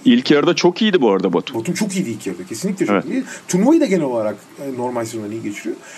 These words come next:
Speaker 2: Hani, e, takımın potansiyeli var ama kısaları özellikle karar vericileri,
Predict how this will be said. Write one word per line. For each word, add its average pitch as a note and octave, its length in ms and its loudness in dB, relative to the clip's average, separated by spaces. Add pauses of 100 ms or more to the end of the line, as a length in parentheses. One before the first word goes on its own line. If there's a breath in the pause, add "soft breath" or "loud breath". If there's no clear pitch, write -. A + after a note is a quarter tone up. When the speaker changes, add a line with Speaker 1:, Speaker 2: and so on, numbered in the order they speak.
(160 loud breath)
Speaker 2:
Hani, F#3+ 140 2
e, E3+ 840 2
takımın A3 340 -2
potansiyeli A3+ 600 -2
var D#4 60 2
ama G3+ 200 0
kısaları A#3 560 -2
özellikle G3 340 -2
karar G#3 360 0
vericileri, G3 640 -4